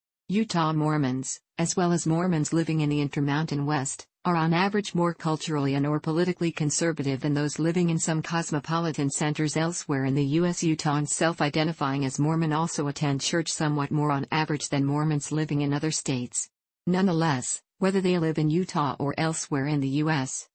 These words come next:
Mormons tend to be more culturally and or politically conservative than members of other U S religious groups.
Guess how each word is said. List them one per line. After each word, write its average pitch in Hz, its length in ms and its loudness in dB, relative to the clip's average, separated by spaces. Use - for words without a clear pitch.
Mormons 180 460 0
tend 156 240 2
to 147 60 0
be 147 100 2
more 147 280 2
culturally 151 640 -2
and 139 100 0
or 151 120 0
politically 170 520 0
conservative 147 680 -2
than 139 160 0
members 147 340 0
of 143 120 -4
other 151 180 -2
U 156 240 0
S 165 220 -4
religious 160 440 -2
groups. 135 540 -6